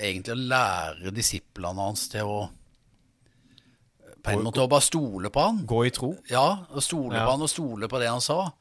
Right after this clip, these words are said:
Speaker 2: Stemmer det.
Speaker 1: Fordi at her i, i denne fortellingen også, så er det litt sånn når de da kommer inn der i byen og,
Speaker 2: Mm.
Speaker 1: og sånn, så,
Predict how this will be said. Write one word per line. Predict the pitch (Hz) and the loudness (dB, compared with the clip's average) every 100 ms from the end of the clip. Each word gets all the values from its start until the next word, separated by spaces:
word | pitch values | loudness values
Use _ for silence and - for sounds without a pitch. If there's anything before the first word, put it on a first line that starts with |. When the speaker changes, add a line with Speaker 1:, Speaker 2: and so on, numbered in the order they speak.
| _ | _
Speaker 2:
Stemmer | - 131 107 120 | -4 -2 0 -2
det. | 160 | 0
Speaker 1:
Fordi | 156 | 4
at | 147 | 4
her | 143 135 139 160 | 4 4 4 2
i, | 143 139 135 131 139 139 139 | -6 -2 -2 -2 -2 -2 -2
i | |
denne | 131 127 | -2 -4
fortellingen | 127 123 107 120 | -4 -4 -4 -2
også, | 123 117 135 131 | -2 -2 -4 -4
så | 143 | 0
er | 127 | 0
det | 175 | 0
litt | 151 | -2
sånn | 127 | -2
når | 127 127 | -4 -4
de | 131 | -2
da | 123 | -2
kommer | 110 127 123 | -2 -4 -4
inn | 107 107 151 | -2 -2 -2
der | 156 | 0
i | 143 | 0
byen | 120 104 101 110 | -2 -4 -4 -4
og, | 117 117 117 | -2 -2 -2
Speaker 2:
Mm. | 113 | -2
Speaker 1:
og | 113 | -4
sånn, | 120 | -4
så, | - | -6